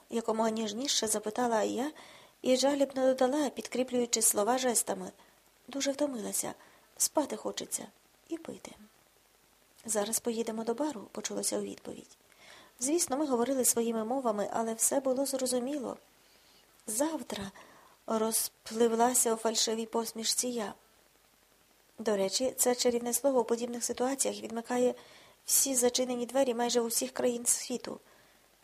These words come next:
У цьому випадку переді мною були зачинені двері авто на темній гірській трасі. "Завтра?" — обнадіяно перепитав водій. "Завтра, завтра", — впевнено закивала я.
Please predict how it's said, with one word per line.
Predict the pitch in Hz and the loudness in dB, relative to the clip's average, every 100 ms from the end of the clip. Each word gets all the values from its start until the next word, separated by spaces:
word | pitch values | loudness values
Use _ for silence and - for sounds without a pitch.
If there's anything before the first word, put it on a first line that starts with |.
| - | -14
У | 233 | -2
цьому | 240 240 | 0 0
випадку | 247 262 - 202 | 0 0 2 0
переді | 220 214 226 | -2 -4 -4
мною | 226 240 233 | -2 0 2
були | 240 240 | 2 2
зачинені | 233 233 - 262 262 254 | 2 2 2 -2 -2 0
двері | 247 247 | 0 2
авто | 247 269 240 - - | 0 -2 -8 -8 -6
на | 214 | -4
темній | 220 226 240 | -2 -4 -4
гірській | 240 - - | 0 0 0
трасі. | 254 285 233 - - _ _ _ _ _ _ _ _ _ _ _ _ _ | -2 -4 -2 -4 -6 _ _ _ _ _ _ _ _ _ _ _ _ _
"Завтра?" — | 226 214 196 190 202 - 294 - _ _ - | -2 4 4 4 -4 -6 -6 -8 _ _ -2
обнадіяно | 240 247 262 254 262 262 | -2 0 -2 -2 -4 -2
перепитав | 254 254 254 254 254 | 2 2 2 -2 -2
водій. | 254 254 254 254 - _ _ _ | -2 -4 -8 -8 -20 _ _ _
"Завтра, | 233 233 233 233 240 233 | -2 2 2 0 -2 0
завтра", — | 247 330 339 - - - | 2 0 -2 -6 -6 -6
впевнено | - 220 214 202 208 | 2 2 2 -4 -4
закивала | 208 214 202 202 | -4 -4 -4 -4
я. | 202 190 | -6 -8